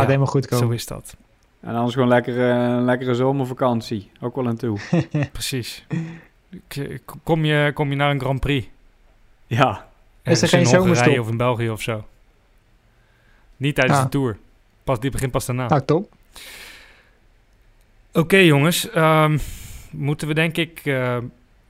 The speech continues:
Speaker 1: nog even van de gelegenheid gebruik maken om, eh, de familie en, eh, vrienden van, van Gino Meder heel veel, eh, sterkte te wensen. Ehm, ik wil jullie als wielrenners en collega's veel sterkte wensen. Wout,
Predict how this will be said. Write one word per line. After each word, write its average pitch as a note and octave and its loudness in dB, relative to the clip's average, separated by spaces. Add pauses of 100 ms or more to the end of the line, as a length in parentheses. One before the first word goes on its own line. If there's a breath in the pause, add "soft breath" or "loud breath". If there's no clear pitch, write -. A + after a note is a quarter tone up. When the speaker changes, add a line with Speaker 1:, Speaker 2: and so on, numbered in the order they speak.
(340)
Speaker 1:
nog B2 -4
even C3 -2
van C3+ -4
de C3 -4
gelegenheid C3+ -2
gebruik D3 0
maken D3 -2
om, C#3 -2
eh, C3+ -8 (100)
de C3 -10
familie C3+ -4
en, C3 -6
eh, B2+ -8
vrienden B2+ -6
van, B2+ -6
van B2+ -8
Gino B2+ -4
Meder B2+ -4
heel B2+ -2
veel, C3 -2
eh, B2+ -4
sterkte - -4
te C3+ -6
wensen. C#3+ -2 (120)
Ehm, B2 -4 (380)
ik B2+ -4
wil B2 0
jullie D#3 0
als A#2 -4
wielrenners C3+ -2
en A2 -4
collega's C3+ -2
veel C3 -8
sterkte B2+ -8
wensen. B2 -6
Wout, B2 -2